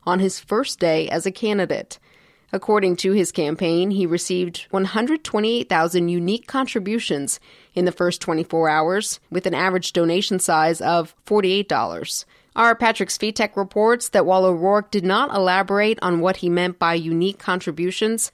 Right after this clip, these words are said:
the measure is generally regarded as different from the number of individual donors. By comparison, Bernie Sanders' campaign said its first day haul of five point nine million dollars came from more than two hundred twenty-five thousand individual donors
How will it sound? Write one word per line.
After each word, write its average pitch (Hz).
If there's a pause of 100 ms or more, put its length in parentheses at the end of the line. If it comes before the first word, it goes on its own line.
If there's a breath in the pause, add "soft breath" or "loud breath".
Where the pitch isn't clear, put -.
the 185
measure 185
is 175
generally 185
regarded 170
as 160
different 185
from 170
the 170
number 165
of 165
individual 180
donors. 139 (320 soft breath)
By 202
comparison, 220
Bernie 185
Sanders' 185
campaign 185
said 185
its 196
first 226
day 208
haul 202
of 160
five 190
point 185
nine 185
million 165
dollars 160 (300 soft breath)
came 220
from 202
more 202
than 190
two -
hundred 180
twenty-five 170
thousand 175
individual 190
donors 190